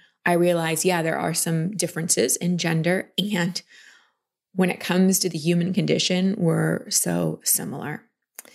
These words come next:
So let's talk about this call a little bit. Ron opened with saying he feels uncomfortable in his skin, not like an adult, and he really doesn't belong.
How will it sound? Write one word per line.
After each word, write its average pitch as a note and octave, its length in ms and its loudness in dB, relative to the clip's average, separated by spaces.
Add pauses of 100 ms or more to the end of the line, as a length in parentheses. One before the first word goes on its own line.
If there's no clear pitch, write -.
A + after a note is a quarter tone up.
(640)
So G#3 240 2
let's A3 260 0
talk A3+ 240 -6
about F3+ 200 0
this F#3 180 2
call E3+ 420 -2
a D#3+ 40 -4
little E3 200 0
bit. E3 500 -2 (320)
Ron G#3+ 220 2
opened G3 360 2
with F#3 120 0
saying F3 300 2
he E3 100 2
feels - 240 -2
uncomfortable A3+ 520 2
in G#3+ 80 2
his G#3 120 0
skin, F3+ 300 2
not F3 140 0
like F3 220 -2
an E3+ 60 2
adult, E3 360 0
and D#3+ 80 -6
he D#3 100 -4
really F3+ 240 -2
doesn't F3+ 280 -2
belong. E3 580 0